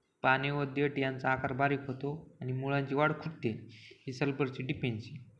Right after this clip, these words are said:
हे झाले आता दुय्यम अन्नद्रव्ये. आता इथून पुढे सुरुवात आहे मायक्रोन्यूट्रॉन म्हणजे सूक्ष्म अन्नद्रव्ये. आता यामध्ये येतं पहिलं बोरॉन. बोरॉन, नवीन वाढणारी कळी मरते, बोरॉनची कमतरता आहे.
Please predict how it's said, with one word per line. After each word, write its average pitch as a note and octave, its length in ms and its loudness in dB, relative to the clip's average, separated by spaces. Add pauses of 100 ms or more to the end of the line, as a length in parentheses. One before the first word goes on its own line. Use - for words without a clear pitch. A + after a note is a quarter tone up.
(480)
हे C#3+ 80 2
झाले C#3 240 4
आता D#3 460 0 (420)
दुय्यम D#3 440 4
अन्नद्रव्ये. A2+ 440 -2
आता A#2 240 -2
इथून C#3 380 0
पुढे D3+ 240 -2
सुरुवात D3 400 -6
आहे D3+ 200 -2
मायक्रोन्यूट्रॉन C#3 800 -4
म्हणजे C#3 220 -6
सूक्ष्म - 360 -8
अन्नद्रव्ये. B2 500 -4 (1120)
आता - 160 -6
यामध्ये C3 440 2
येतं C3+ 140 2
पहिलं C3+ 440 2
बोरॉन. B2+ 340 4 (1900)
बोरॉन, C3 720 0
नवीन D3 340 4
वाढणारी C#3 640 4
कळी D3 360 6
मरते, C#3+ 760 0
बोरॉनची B2+ 440 0
कमतरता B2+ 520 -4
आहे. C#3 200 -12